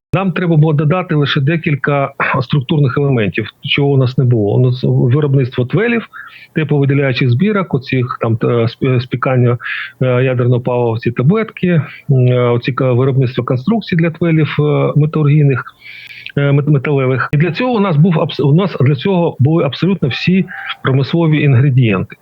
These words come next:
У нас були хімічні підприємства, у нас були, були металургійні підприємства. Е, проблем взагалі ніяких з цим, е, не мало бути. Ну і, відповідно, в жовтих водах, е, видоб-, видобування уранової руди.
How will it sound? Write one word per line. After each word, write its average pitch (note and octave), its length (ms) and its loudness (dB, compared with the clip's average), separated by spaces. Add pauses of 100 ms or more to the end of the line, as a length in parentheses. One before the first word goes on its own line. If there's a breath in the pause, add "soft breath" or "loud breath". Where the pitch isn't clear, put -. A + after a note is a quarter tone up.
(380 loud breath)
У D3+ 40 0
нас F3 140 -2
були C#3+ 180 4
хімічні G3+ 420 0
підприємства, E3+ 680 0
у C#3 140 0
нас C3+ 220 2
були, B2+ 220 2
були B2+ 340 2
металургійні B2 560 2
підприємства. D#3 720 0 (640 loud breath)
Е, B2 540 2 (240)
проблем E3+ 440 0
взагалі D3 380 2
ніяких D3 380 0
з - 60 -10
цим, D3+ 220 2
е, B2+ 540 2
не C3+ 100 4
мало C3+ 320 2
бути. G#2 340 -2
Ну G3+ 160 2
і, D3 120 2
відповідно, D3 760 2
в A2 80 2
жовтих C#3 340 0
водах, C#3 440 0
е, A2 40 0
видоб-, A#2+ 920 0
видобування B2 560 2
уранової A2+ 540 0
руди. F3 300 2